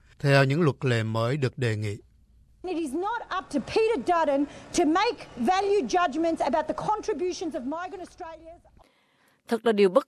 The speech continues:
Speaker 3: công khi ông Peter Dutton dùng một bài thi trắc nghiệm để phán đoán về giá trị của những đóng góp của di dân cho nước Úc. Thật bất công,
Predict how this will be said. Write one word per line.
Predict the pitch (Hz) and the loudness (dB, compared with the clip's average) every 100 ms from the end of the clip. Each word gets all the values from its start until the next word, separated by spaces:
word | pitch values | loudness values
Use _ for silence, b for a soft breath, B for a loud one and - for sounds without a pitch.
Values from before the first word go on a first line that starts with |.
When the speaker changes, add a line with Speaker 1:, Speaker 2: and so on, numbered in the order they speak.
| - | 2
Speaker 3:
công | 233 233 | 2 4
khi | 233 | 4
ông | 214 208 | 4 4
Peter | 220 208 185 | 0 0 2
Dutton | 220 - 175 160 - b b 175 | 0 0 -4 -4 -8 b b -2
dùng | 196 196 | 0 0
một | - | 0
bài | 185 170 | 2 2
thi | 196 226 | 2 -4
trắc | 311 - | -4 -2
nghiệm | 220 170 151 165 170 | 0 0 0 -2 2
để | 135 | 2
phán | 147 220 262 254 | 2 0 -2 0
đoán | 226 277 349 | 0 0 0
về | 147 | 0
giá | 196 220 | 0 0
trị | 156 143 | 0 0
của | 180 | -2
những | 170 196 | -2 0
đóng | 220 240 | 0 2
góp | 233 294 - | 4 4 2
của | - 165 | -2 -2
di | 208 202 | 0 2
dân | 208 202 190 | 2 2 2
cho | 185 | 0
nước | 220 | 0
Úc. | - 415 b b b b | -2 -4 b b b b
Thật | - 220 | -8 -4
bất | 294 339 - | -4 -2 6
công, | 247 247 | 6 6